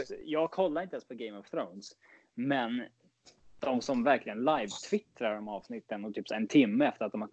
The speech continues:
Speaker 1: kommit
Speaker 2: då är
Speaker 1: ut,
Speaker 2: man ju,
Speaker 1: det är
Speaker 2: nej, det är fan inte okej, alltså.
Speaker 1: Ja, det är, där får
Speaker 2: Det är
Speaker 1: man
Speaker 2: inte
Speaker 1: bete
Speaker 2: okej.
Speaker 1: sig.
Speaker 2: Ja. Eh, vi ska tillägga att Snatch ligger på hundrafemte plats också.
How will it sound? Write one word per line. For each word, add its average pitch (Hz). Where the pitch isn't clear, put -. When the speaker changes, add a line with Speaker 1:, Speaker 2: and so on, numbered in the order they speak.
Speaker 1:
kommit 131
Speaker 2:
då 160
är 139
Speaker 1:
ut, 135
Speaker 2:
man 127
ju, 120
Speaker 1:
det 107
är 131
Speaker 2:
nej, 127
det 135
är 120
fan 120
inte 110
okej, 110
alltså. 110
Speaker 1:
Ja, 131
det 117
är, 101
där 123
får -
Speaker 2:
Det 147
är -
Speaker 1:
man 139
Speaker 2:
inte 110
Speaker 1:
bete -
Speaker 2:
okej. 104
Speaker 1:
sig. -
Speaker 2:
Ja. 104
Eh, 151
vi 151
ska 135
tillägga 135
att 127
Snatch -
ligger 117
på 113
hundrafemte 113
plats 113
också. 104